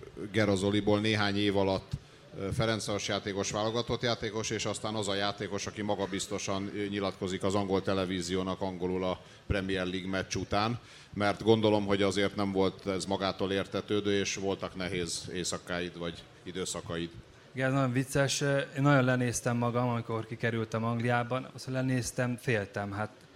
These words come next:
Speaker 2: tudtam, hogy milyen bajnokságba érkezem, fizikális minden. Megnéztem a csapattársaimat, láttam a nagy darab srácokat, játékosokat.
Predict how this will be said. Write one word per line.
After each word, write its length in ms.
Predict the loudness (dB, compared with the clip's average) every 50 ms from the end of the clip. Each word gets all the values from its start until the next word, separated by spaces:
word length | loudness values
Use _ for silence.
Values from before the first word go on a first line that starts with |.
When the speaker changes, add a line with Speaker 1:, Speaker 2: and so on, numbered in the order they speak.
| -20 -20 -20 -20 -12 -4
Speaker 2:
tudtam, 340 | -2 -2 0 2 2 2
hogy 140 | 4 2 2
milyen 280 | 4 4 4 4 4 4
bajnokságba 720 | 4 4 4 4 2 0 0 2 2 2 2 2 2 2
érkezem, 640 | 2 2 0 0 0 0 0 2 2 0 0 -2 -6 -10 -16 -20 -20 -20 -16 -14 -14 -6
fizikális 680 | -2 0 0 2 0 0 2 2 2 2 0 -2 -4 -2
minden. 500 | 0 2 2 4 4 4 4 4 2 -2 -6 -12 -20 -20 -20 -20 -20 -20 -20 -16 -8
Megnéztem 540 | -4 -2 -2 0 0 -2 -2 -2 -2 -2
a 100 | -2 -2
csapattársaimat, 960 | 0 0 0 2 2 0 2 2 2 2 2 2 0 -2 -2 -2 -2 -2 -2 -2
láttam 400 | -2 -2 -2 -4 -4 -6 -4 -4
a 80 | -2 -2
nagy 180 | -2 -2 -4 -6 -10 -16 -20 -20 -20 -20 -20 -16 -8 -4
darab 260 | 0 0 0 0 0 -4 -10 -20 -20 -20 -20 -18 -12
srácokat, 840 | -8 -4 0 0 2 2 0 0 -2 -2 2 2 2 2 2 0 -6 -8
játékosokat. 1000 | -4 -4 -4 -4 -4 -4 -6 -6 -4 -6 -4 -4 -4 0 2 2 2 2 0